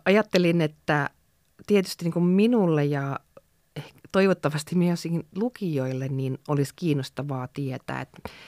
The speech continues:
miten on syntyä ja elää Pietarissa kymmenenluvulla, ö, ja, ö, minkä tyyppinen tämmönen, ö, pienoismaail-, maailma, niin kuin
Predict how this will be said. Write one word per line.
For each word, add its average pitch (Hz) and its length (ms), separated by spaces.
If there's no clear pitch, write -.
miten 185 560
on 170 460
syntyä 160 840
ja 131 280
elää 156 680
Pietarissa 170 840
kymmenenluvulla, 180 1040
ö, - 20
ja, 135 580
ö, 151 60
minkä 185 500
tyyppinen 143 680
tämmönen, 139 580
ö, - 340
pienoismaail-, 147 1300
maailma, 156 800
niin 139 220
kuin 147 320